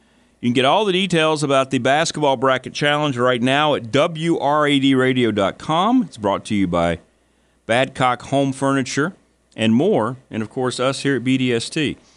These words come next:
So register at W R A D radio dot com, fill in your bracket there,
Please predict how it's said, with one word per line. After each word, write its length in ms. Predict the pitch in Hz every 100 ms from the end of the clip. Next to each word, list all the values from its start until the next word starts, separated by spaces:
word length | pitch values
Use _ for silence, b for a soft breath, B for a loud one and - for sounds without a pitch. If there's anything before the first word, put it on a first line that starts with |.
| b b b
So 240 | - 127
register 600 | 131 156 190 175 - 185
at 120 | 135
W 360 | 131 170 185 180
R 100 | 160
A 40 |
D 140 | 147 139
radio 260 | 147 139
dot 220 | 127 117 -
com, 340 | 156 185 196
fill 220 | 160 151
in 80 | 143
your 100 | 127
bracket 400 | 123 113 110 104
there, 380 | 156 180 185